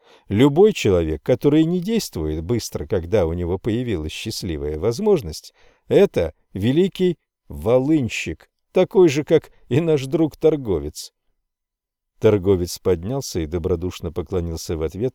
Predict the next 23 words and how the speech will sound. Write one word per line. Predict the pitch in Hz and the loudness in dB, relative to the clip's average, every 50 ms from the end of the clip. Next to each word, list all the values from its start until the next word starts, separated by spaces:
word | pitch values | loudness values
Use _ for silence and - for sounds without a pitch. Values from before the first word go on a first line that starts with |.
| _ - | _ -8
на | 107 101 98 95 | -6 -4 -2 0
раздавшийся | 92 90 82 80 80 85 76 - - - 85 78 - - 107 | 0 0 0 -2 -4 -6 -6 -6 -8 -14 -14 -14 -14 -14 -14
смех. | - - 87 76 67 - - _ _ _ _ _ _ _ _ _ _ _ _ _ _ _ _ _ _ _ | -14 -12 -12 -10 -12 -12 -14 _ _ _ _ _ _ _ _ _ _ _ _ _ _ _ _ _ _ _
«Прими | - - 107 113 117 117 113 117 135 156 180 190 - | -2 0 2 2 2 2 2 2 2 2 0 -2 -2
мое | - 135 120 123 120 117 117 139 | -4 -2 0 0 2 2 2 0
глубокое | 135 117 113 131 127 98 92 117 123 - - 113 113 113 | 0 -2 -2 -4 -2 -2 -2 -4 -4 -2 -2 0 0 0
почтение | 107 - 113 107 - - - - - 120 160 180 131 95 82 71 | 0 0 -2 -2 -2 -4 -10 -10 -6 -6 -6 -4 -4 -4 -6 -6
к | - _ | -10 _
тебе, | - - 87 76 78 71 | -10 -10 -8 -6 -6 -8
чужестранец, | - - - - 92 78 80 80 - - - 92 78 71 69 67 71 - - - | -8 -8 -8 -6 -6 -6 -6 -8 -10 -10 -10 -8 -8 -8 -8 -8 -12 -12 -10 -10
ибо | 85 78 78 85 | -8 -6 -6 -6
ты | - - 90 85 | -6 -6 -8 -6
не | 87 107 | -6 -6
побоялся | 110 - 107 107 104 113 101 87 78 80 85 - - 98 | -4 -4 -4 -2 0 -2 -2 -2 -4 -6 -6 -8 -10 -12
сказать | - - - - 101 92 95 110 - - | -12 -10 -8 -8 -6 -4 -6 -8 -8 -8
правду. | - - 110 135 147 131 107 - - _ _ _ _ _ _ _ _ _ _ _ _ _ _ _ _ _ _ _ _ _ _ _ _ _ _ _ | -6 -2 -2 -2 -2 -4 -8 -12 -20 _ _ _ _ _ _ _ _ _ _ _ _ _ _ _ _ _ _ _ _ _ _ _ _ _ _ _
А | - - - | 2 2 2
теперь | 104 - 110 107 - - 180 196 156 | 4 2 -4 -4 -2 -2 -2 -2 -2
давайте | 101 95 87 78 73 76 78 - - 92 | -2 -2 -2 -2 -2 -4 -6 -8 -10 -6
послушаем | - 156 147 - - - 151 - - 170 160 160 | -4 -4 -4 -4 -6 -10 -10 -8 -6 -6 -6 -6
еще | 147 117 165 175 - - - - 78 76 | -6 -6 -8 -8 -10 -10 -8 -4 -4 -2
одну | 76 73 82 101 120 | -4 -4 -6 -8 -8
историю | 131 - - - - 135 139 143 147 151 | -8 -10 -8 -4 -4 -2 -2 -2 -4 -6